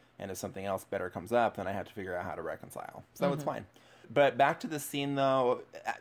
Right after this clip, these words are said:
Speaker 1: well, no, actually, you know, I wanna keep talking about this because, <sighs> okay,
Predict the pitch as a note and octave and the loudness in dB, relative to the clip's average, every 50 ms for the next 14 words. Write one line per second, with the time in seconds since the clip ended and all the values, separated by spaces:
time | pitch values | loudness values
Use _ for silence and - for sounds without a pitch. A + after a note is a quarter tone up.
0 | - D#3+ G3 A3+ B3 C#4 C4+ A3+ G3 G3 - - G#3 G3+ G3+ G3 D#3 G3 G#3+ C4 | -4 0 2 4 6 6 6 6 6 4 2 0 4 4 4 6 6 4 4 2
1 | C4+ - - - - C3 A2 - - G2 E2+ F2+ - D2+ - - G#2 - D#3 C#3+ | 0 0 -2 -2 -2 -2 -2 -2 -2 -4 -4 -4 -4 -10 -8 -8 0 2 4 4
2 | C#3 C#3 - - _ _ _ _ _ _ _ _ _ _ _ _ _ _ _ _ | 4 2 -4 -14 _ _ _ _ _ _ _ _ _ _ _ _ _ _ _ _
3 | _ _ _ _ _ _ - - - - - - - - - - G#2 - - - | _ _ _ _ _ _ -12 -10 -10 -8 -8 -8 -10 -10 -8 -8 -8 -6 -4 -6
4 | - - | -6 -6